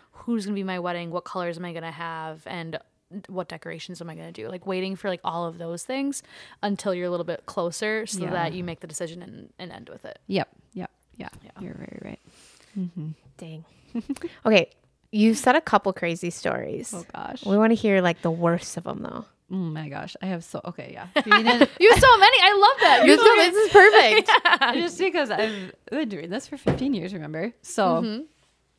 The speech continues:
Speaker 2: Oh my gosh. Okay, let me think of some of my, my craziest ones. Okay, so one of my craziest ones <laughs> was at Mystic Lake. And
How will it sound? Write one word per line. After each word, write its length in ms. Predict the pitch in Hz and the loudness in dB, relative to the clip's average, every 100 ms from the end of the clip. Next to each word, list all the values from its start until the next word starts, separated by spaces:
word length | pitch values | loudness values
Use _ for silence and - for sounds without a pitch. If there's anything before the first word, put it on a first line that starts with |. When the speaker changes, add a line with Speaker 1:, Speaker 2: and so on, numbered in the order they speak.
| _ - - | _ -18 -6
Speaker 2:
Oh 120 | 185 | -4
my 100 | 170 | -2
gosh. 240 | 170 165 170 | -4 -6 -8
Okay, 240 | 175 - | -10 -8
let 140 | 175 165 | -8 -8
me 80 | |
think 180 | 196 180 | -8 -10
of 80 | 165 | -12
some 120 | - 131 | -14 -14
of 0 | |
my, 140 | 175 - - | -16 -18 -18
my 160 | - | -16
craziest 460 | - - - - - | -16 -18 -20 -20 -20
ones. 160 | 185 - | -14 -10
Okay, 160 | 180 | -6
so 160 | 165 - | -6 -2
one 160 | 185 226 | 0 2
of 60 | |
my 100 | 226 | 2
craziest 400 | 196 175 156 - | 0 -6 -8 -12
ones 400 | - 90 185 - | -14 -14 -14 -16
<laughs> 40 | - | -6
was 120 | 214 208 175 180 196 190 196 | -4 -4 -6 -8 -6 -6 -6
at 160 | 190 - | -8 -6
Mystic 400 | 185 - 175 - | -8 -8 -14 -14
Lake. 300 | 92 - _ - - - 359 330 - | -16 -16 _ -20 -16 -14 -14 -14 -4
And 440 | 208 202 190 196 | 0 2 0 -4